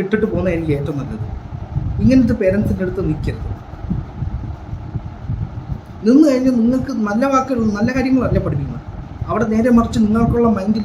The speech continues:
ഇനിയും വിഷം കുത്തി ഇടിച്ച് കയറ്റത്തതേ ഉള്ളൂ. മനുഷ്യനാവാൻ പഠിക്കുക.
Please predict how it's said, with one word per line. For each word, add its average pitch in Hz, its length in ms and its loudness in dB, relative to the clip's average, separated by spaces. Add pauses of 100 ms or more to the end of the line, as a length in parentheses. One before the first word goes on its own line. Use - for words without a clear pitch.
ഇനിയും 214 260 4
വിഷം 247 260 -2
കുത്തി 233 220 -4
ഇടിച്ച് 208 220 -4
കയറ്റത്തതേ 175 420 -4
ഉള്ളൂ. - 140 -12 (3000)
മനുഷ്യനാവാൻ 247 560 4
പഠിക്കുക. 135 280 -4